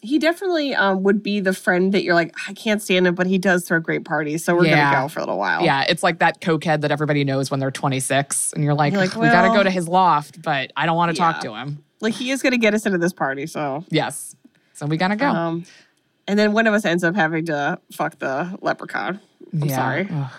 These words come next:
Speaker 2: Well,
Speaker 1: if we're, if we're
Speaker 2: that's
Speaker 1: tracking this, this is what happens
Speaker 2: Yes,
Speaker 1: in our
Speaker 2: that's what
Speaker 1: twenties.
Speaker 2: happens. Yeah, that's what happens in reality if he's, uh,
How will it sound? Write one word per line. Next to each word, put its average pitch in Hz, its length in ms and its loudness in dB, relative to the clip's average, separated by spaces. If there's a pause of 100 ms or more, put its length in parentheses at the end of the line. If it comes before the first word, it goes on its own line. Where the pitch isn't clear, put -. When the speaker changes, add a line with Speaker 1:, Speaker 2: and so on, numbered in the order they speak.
(220)
Speaker 2:
Well, 202 200 2
Speaker 1:
if 220 80 2
we're, 285 100 4
if 247 140 -4
we're 233 100 2
Speaker 2:
that's 269 140 2
Speaker 1:
tracking 247 400 0
this, 151 200 -8
this 185 140 -4
is 196 80 -8
what 165 120 -4
happens 143 440 -10
Speaker 2:
Yes, 135 180 0
Speaker 1:
in 170 60 -2
our 165 60 0
Speaker 2:
that's 160 200 2
what 160 100 0
Speaker 1:
twenties. 139 240 -4
Speaker 2:
happens. - 240 -16
Yeah, 135 140 0
that's 208 160 0
what 254 120 0
happens 190 340 0
in 165 80 0
reality 143 480 -2
if 135 100 -8
he's, 135 440 -6
uh, 107 400 0